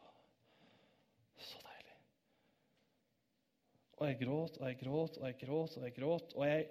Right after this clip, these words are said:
oppi alt dette her så skjønte jeg nok at jeg hadde blitt kristen. Jeg husker når jeg gikk i kaféen etterpå og skulle kjøpe et pizzastykke, jeg tror det kostet tjue kroner eller noe. Så ga jeg en femtilapp og sa, «Behold resten, for nå er jeg blitt kristen.» <laughs> Og liksom, <laughs> og, ja,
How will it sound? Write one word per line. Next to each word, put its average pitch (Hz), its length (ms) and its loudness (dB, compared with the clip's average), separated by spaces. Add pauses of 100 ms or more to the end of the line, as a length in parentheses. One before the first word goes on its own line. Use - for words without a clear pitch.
(520)
oppi 156 240 4
alt 147 140 6
dette 143 220 0
her 147 100 4
så 151 120 -2
skjønte - 360 2
jeg 113 80 0
nok 131 160 0
at 139 80 0
jeg 143 140 0
hadde 110 180 0
blitt 131 160 -2
kristen. 151 520 -4 (800)
Jeg 156 80 2
husker 135 220 0
når 131 80 6
jeg 131 80 0
gikk - 80 -2
i - 80 -8
kaféen 131 420 0
etterpå 131 320 -2
og 139 60 -2
skulle - 180 -2
kjøpe 127 140 -2
et - 80 -12
pizzastykke, 120 480 -6
jeg 139 60 0
tror 131 100 -4
det 127 80 -4
kostet 123 180 -6
tjue 107 240 -6
kroner 117 240 -2
eller 113 140 -4
noe. - 240 -10 (260)
Så - 80 -12
ga 139 80 4
jeg 147 80 6
en 147 80 0
femtilapp 139 560 4
og 147 80 2
sa, 131 140 6 (100)
«Behold 170 320 8
resten, 175 320 6
for 190 80 10
nå 165 80 12
er 165 60 12
jeg 175 80 6
blitt 180 100 2
kristen.» 190 360 8 (200)
<laughs> - 240 8
Og 196 160 12
liksom, 202 380 12 (2500)
<laughs> 170 60 12
og, 226 420 12 (400)
ja, 180 140 12